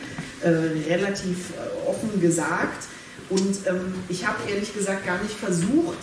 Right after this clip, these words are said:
es als einen konsistenten Vorschlag in Richtung, also jetzt im strengen philosophischen Sinne konsistenten Vorschlag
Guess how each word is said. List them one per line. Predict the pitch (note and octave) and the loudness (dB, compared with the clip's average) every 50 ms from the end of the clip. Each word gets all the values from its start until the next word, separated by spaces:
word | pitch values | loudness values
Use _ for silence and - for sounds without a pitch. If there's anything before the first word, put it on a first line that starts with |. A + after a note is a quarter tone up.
| - - | -4 -4
es | F3 F3+ - - | -2 -2 -2 0
als | - F3 F3+ F3+ F3+ - - - | 0 2 2 2 2 0 -4 -2
einen | - E3+ E3+ F3 F3+ E3+ E3+ E3+ E3+ E3 - - - | -2 0 2 2 2 2 2 0 0 -2 -4 -8 -12
konsistenten | - - A#3 A3+ B3 A#3+ A3+ G#3 G3+ G3 - - - A3+ A3+ B3 B3 - - F#3 F3 E3+ E3+ - - - | -8 -6 -2 0 0 0 0 0 0 0 -2 -2 -2 -2 0 0 -2 -2 -2 -2 -2 -2 -2 -6 -6 -2
Vorschlag | B3 A3 A3+ - - - - F3+ E3+ E3+ E3 E3 - - | 0 0 0 0 0 -2 -2 -2 -2 -2 -2 -4 -4 -2
in | E3+ E3 E3 | 0 0 0
Richtung, | F3+ G3 F#3+ - - F3 E3+ E3+ - - | 0 -2 -4 0 2 4 4 4 2 0
also | F#3 E3+ F3+ | 0 2 2
jetzt | F3 F#3 - - - - | 2 2 2 0 -2 0
im | F#3+ F3+ F3+ - - - - - | 0 0 2 0 -2 -6 -8 -6
strengen | - - - - - - G#3+ A#3+ C#4 C#4+ B3+ A3 G3+ G3 - | -4 -2 -2 0 0 2 4 4 4 4 4 2 0 -2 -2
philosophischen | - G#3+ F3+ F#3+ F#3 E3 D#3 A3 A#3 C#4+ - - G#3+ G3 - F#3 E3 D#3 | 2 2 2 2 2 2 2 2 2 2 0 0 -2 -2 0 2 2 2
Sinne | D3+ E3 D#3 D3+ C#3+ - | 2 2 0 0 -4 -6
konsistenten | - E3+ D#3 D3 D#3+ D#3+ - - E3+ D#3 - - E3 D#3 - | -4 -4 -2 -2 -2 -4 -2 -4 -6 -6 -6 -6 -8 -6 -6
Vorschlag | D#3 D3+ - E3+ D3 D3 | -8 -6 -6 -6 -6 -6